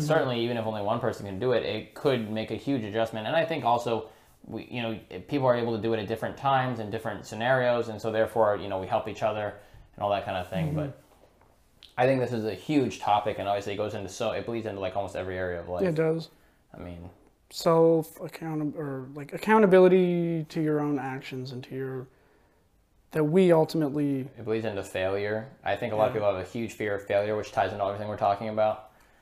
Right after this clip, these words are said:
Speaker 2: And I think people, uh,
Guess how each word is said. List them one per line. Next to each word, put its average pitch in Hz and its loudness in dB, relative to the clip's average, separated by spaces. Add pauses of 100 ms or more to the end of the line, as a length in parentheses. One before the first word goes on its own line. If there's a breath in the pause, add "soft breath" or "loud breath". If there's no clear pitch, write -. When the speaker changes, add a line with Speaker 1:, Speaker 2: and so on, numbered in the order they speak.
(280 soft breath)
Speaker 2:
And 92 -4
I 90 -4
think 92 -10 (800)
people, 98 -2 (1200)
uh, 90 -8